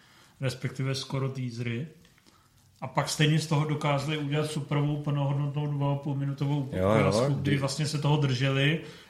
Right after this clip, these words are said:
Speaker 1: ale i přísunem nových těch, eh, krásných obrázků
Speaker 2: Je to
Speaker 1: a
Speaker 2: tak, no.
Speaker 1: samozřejmě dodržením toho samého rytmu, tak z toho vznikly famózní ty full trailery.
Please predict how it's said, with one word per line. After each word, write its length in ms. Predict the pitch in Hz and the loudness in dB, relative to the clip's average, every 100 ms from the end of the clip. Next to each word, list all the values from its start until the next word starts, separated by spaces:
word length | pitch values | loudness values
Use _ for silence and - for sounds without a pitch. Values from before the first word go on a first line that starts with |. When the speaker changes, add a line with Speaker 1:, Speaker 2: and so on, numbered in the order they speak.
| - | -6
Speaker 1:
ale 280 | 131 139 143 - - - | 0 0 0 -8 -18 -4
i 460 | 147 160 160 165 180 202 - | 2 2 2 -2 -8 -12 -12
přísunem 600 | - 143 - 156 151 147 | -4 -4 0 0 0 0
nových 640 | 143 139 151 151 - - - - - - _ _ _ _ | 0 2 2 0 -6 -12 -14 -20 -20 -20 _ _ _ _
těch, 380 | - 139 - 139 | 0 0 0 -2
eh, 520 | 139 131 131 131 131 131 | 0 2 2 2 0 0
krásných 460 | 143 139 160 147 | 2 2 0 0
obrázků 840 | 143 131 139 139 - - 143 147 170 - - - | 0 2 0 0 -4 -6 -4 -4 -6 -14 -20 -6
Speaker 2:
Je 80 | 95 | -2
to 80 | |
Speaker 1:
a 40 | 95 | 2
Speaker 2:
tak, 40 | |
no. 80 | 98 | 4
Speaker 1:
samozřejmě 440 | 139 139 139 143 | 4 2 2 0
dodržením 840 | 143 139 139 139 143 143 143 143 143 - | 2 0 2 2 2 2 2 -2 -4 -4
toho 220 | 135 135 | 0 0
samého 680 | 139 139 139 143 143 143 139 - - - | 0 -2 0 0 0 0 -4 -12 -20 -8
rytmu, 400 | 135 131 131 143 | -2 -2 0 0
tak 160 | 143 143 | 0 -2
z 80 | - | 0
toho 140 | 147 | 0
vznikly 380 | 123 131 131 143 | 0 -4 -4 -4
famózní 540 | 139 139 135 131 135 139 | -4 -4 -4 -4 -4 -6
ty 100 | 139 | -8
full 200 | - 127 | -8 -8
trailery. 420 | 127 123 110 | -6 -6 -8